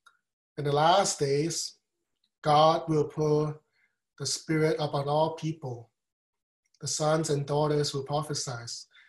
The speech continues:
Young men will see visions. Old men will dream dreams.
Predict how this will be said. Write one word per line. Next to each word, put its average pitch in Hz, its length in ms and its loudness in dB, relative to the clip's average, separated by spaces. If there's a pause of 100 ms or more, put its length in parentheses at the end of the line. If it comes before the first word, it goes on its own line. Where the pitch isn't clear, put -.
(260)
Young 151 360 2
men 156 240 2
will 143 60 -2
see 147 220 -4
visions. 147 800 -4
Old 151 260 0
men 151 200 0
will 139 100 0
dream 147 300 -4
dreams. 147 720 -6